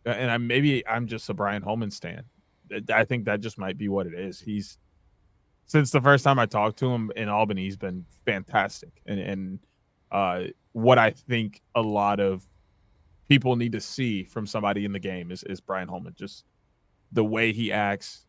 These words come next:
how he treats the game, how he loves the game, the way he wants to spread it, and, and just the, the genuine care he has for everybody is amazing. Um, but he's put together an, an amazing piece on the field, too, and, and it's just artwork.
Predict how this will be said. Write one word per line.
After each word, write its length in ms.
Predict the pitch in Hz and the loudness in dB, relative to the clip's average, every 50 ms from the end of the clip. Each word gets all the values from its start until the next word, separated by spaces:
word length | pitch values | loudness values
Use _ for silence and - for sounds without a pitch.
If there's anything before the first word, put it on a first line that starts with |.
| _ _ _ _ _ _ - | _ _ _ _ _ _ 2
how 140 | - 110 113 | 4 4 4
he 140 | 110 113 104 | 4 0 -4
treats 340 | - - 120 110 104 - | -4 -4 -4 -4 -4 -6
the 120 | - - 104 | -6 -6 -4
game, 280 | 98 107 104 101 101 | -2 -2 -2 -2 -4
how 180 | 92 101 98 98 | -4 -4 -4 -2
he 80 | 104 107 | -2 -2
loves 320 | 104 104 101 101 98 - | 0 0 0 0 -2 -4
the 100 | - 95 | -10 -10
game, 340 | 92 98 95 92 92 92 92 | -6 -6 -6 -4 -4 -6 -6
the 100 | 95 92 | -4 -2
way 100 | 95 101 | -2 -2
he 120 | 95 110 | -2 -2
wants 360 | 107 98 104 104 104 101 - - | -4 -4 -4 -4 -6 -6 -8 -12
to 100 | - 98 | -12 -12
spread 420 | - - - - 98 95 95 92 | -12 -12 -10 -4 -4 -2 -2 -2
it, 200 | 98 95 95 - _ _ _ _ _ _ _ - | -4 -6 -6 -10 _ _ _ _ _ _ _ -8
and, 100 | 95 92 | -6 -4
and 220 | 90 98 104 101 | -4 -2 -4 -4
just 440 | 95 98 98 92 - - - - _ _ _ _ _ _ _ _ _ - | -4 -6 -6 -6 -8 -10 -14 -16 _ _ _ _ _ _ _ _ _ -12
the, 520 | 127 104 101 117 110 110 107 104 101 101 101 | -10 -4 -2 0 0 0 0 0 -2 -2 -2
the 160 | 107 113 110 | -4 -4 -4
genuine 440 | 101 - 117 117 123 120 113 107 104 | 0 2 4 4 4 4 2 0 2
care 220 | - 120 110 104 | 2 2 2 4
he 80 | 104 107 | 2 0
has 220 | 107 101 104 - | -2 -2 -4 -6
for 160 | - - 85 | -8 -10 -8
everybody 540 | 87 92 98 110 104 104 104 107 104 95 90 | -8 -4 -4 -2 0 2 2 2 0 -2 -4
is 220 | 85 - - - _ _ _ _ _ - | -6 -10 -14 -20 _ _ _ _ _ -2
amazing. 580 | 110 98 92 98 104 110 110 101 120 120 117 117 _ _ _ _ _ _ _ - | -2 0 0 0 0 0 0 0 0 -2 -2 -4 _ _ _ _ _ _ _ -4
Um, 360 | - 95 87 85 - - - _ _ _ - | -2 0 0 -2 -4 -8 -14 _ _ _ 0
but 100 | 131 123 | 2 2
he's 120 | 120 - | 2 4
put 160 | - 147 160 | 6 6 8
together 340 | 147 123 117 120 123 117 104 | 8 8 8 8 8 8 6
an, 180 | 92 101 104 104 | 4 0 0 0
an 220 | 101 95 107 107 | 0 0 0 0
amazing 500 | 107 98 101 107 120 123 104 101 101 92 | -2 0 0 2 2 2 0 0 -4 -6
piece 260 | - - 113 104 - | -4 -2 -4 -2 -2
on 80 | 104 95 | -6 -8
the 60 | 90 | -8
field, 360 | - - 110 113 107 95 90 | -8 -4 0 2 2 2 0
too, 240 | - - 113 110 101 | -4 -4 -2 -2 -2
and, 120 | 95 90 90 | -2 -4 -6
and 280 | 90 92 98 92 87 _ _ | -8 -8 -8 -10 -12 _ _
it's 280 | - 92 90 - - _ _ _ | -14 -14 -14 -14 -20 _ _ _
just 200 | - 120 107 - | -4 -4 -2 0
artwork. 400 | 95 107 131 135 - 101 92 | 4 6 6 6 6 2 -4